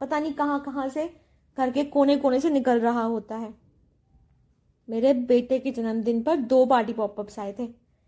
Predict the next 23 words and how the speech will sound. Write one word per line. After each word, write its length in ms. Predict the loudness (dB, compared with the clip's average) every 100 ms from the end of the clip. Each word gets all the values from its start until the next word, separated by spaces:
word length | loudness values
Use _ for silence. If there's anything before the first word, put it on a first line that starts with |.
| _ _ _ _ _ _ _ _ -2
एक 240 | 0 0
के 100 | 0
फूटने 460 | 0 0 0 0 0
के 80 | 2
बाद 220 | 2 2
मैंने 280 | 0 0 -2
कान 380 | -2 0 0 -2
पकड़ 200 | -2 -2
लिए, 320 | 0 -2 -4 _ _ -4
आज 220 | -4 -2
के 120 | -4
बाद 260 | -2 -2 -2
इस 160 | -4
घर 180 | -6 -4
में 180 | -4 0
कोई 160 | 2 2
पार्टी 280 | 0 -2
पॉपअप 340 | -4 -6 -6 -6
नहीं 180 | -6 -8
आएगा। 320 | -8 -8 -12 _ _ _ _ _ -4
हाँ, 380 | -2 -2 -6 -10
अगर 160 | -6 -4
किसी 560 | -4 -2 0 0 -4